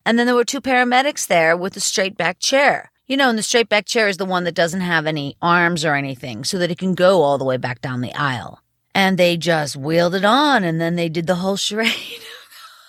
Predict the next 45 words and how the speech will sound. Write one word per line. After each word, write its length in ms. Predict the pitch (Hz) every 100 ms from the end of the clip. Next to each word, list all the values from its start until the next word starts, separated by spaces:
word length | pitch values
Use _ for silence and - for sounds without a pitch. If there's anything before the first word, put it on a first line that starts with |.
| _ _ _ _ - 247 _ _ - - - 311
And 100 | 240
everybody 340 | 269 277 294
had 140 | 285 285
to 100 | 277
wait 380 | 285 359 254 196
till 100 | 220
they 140 | 226
put 200 | 247 247
this 140 | 254 214
dead 220 | 247 254
man 300 | 233 208 208
in 400 | - 220 226 233 _ _ -
on 220 | 208 254
the 80 | 277
straight 200 | - 233
back 180 | 208 202
chair. 400 | - 160 156 196 _ _ -
They 220 | 196 185 -
fastened 560 | 208 208 240 302 277 247
the 240 | 226 - _ -
straps 520 | - 233 214 196 -
around 260 | 190 170 175
him 80 |
with 180 | 185 175
Velcro, 580 | 185 175 175 160 139 156
you 60 | 165
know, 160 | 160
and 120 | 170 170
they 100 | 185
kept 220 | 214 -
going, 180 | 202 160
"Okay." 240 | 226 -
And 140 | 202 233
then 120 | 233
they 120 | 208
dolly 520 | 180 202 214 240 214
him 120 | 165
off. 320 | 165 156 90 190
You 80 |
know, 100 | 190
it's 100 | 165
almost 240 | 220 214 190
like 80 | 156
a 60 |
dolly. 580 | 127 147 147 127 -